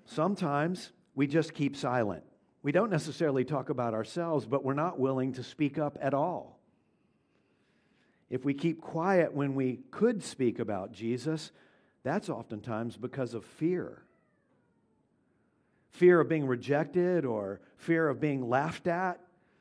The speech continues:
or even persecuted for some of us in some situations. Either way, whether it's pride or whether it's fear, we'll miss the mark of being a faithful,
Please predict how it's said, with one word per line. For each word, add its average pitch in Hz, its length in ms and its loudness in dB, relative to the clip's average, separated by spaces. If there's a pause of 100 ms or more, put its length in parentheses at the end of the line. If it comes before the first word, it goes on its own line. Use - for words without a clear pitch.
(200)
or 135 140 -2
even 151 320 0
persecuted 196 880 0
for 143 160 -4
some 160 300 -4
of 180 120 -6
us 214 260 -6
in 123 120 -6
some 143 300 -8
situations. 147 880 -10 (1800)
Either 202 360 6
way, 175 320 4
whether 156 340 4
it's 123 220 -2
pride 185 880 2
or 147 160 -2
whether 139 400 0
it's 120 220 -6
fear, 180 520 0 (160)
we'll 165 280 6
miss 185 420 4
the 175 140 2
mark 156 440 -2
of 135 220 -6
being 156 360 0
a - 40 -6
faithful, 185 880 -4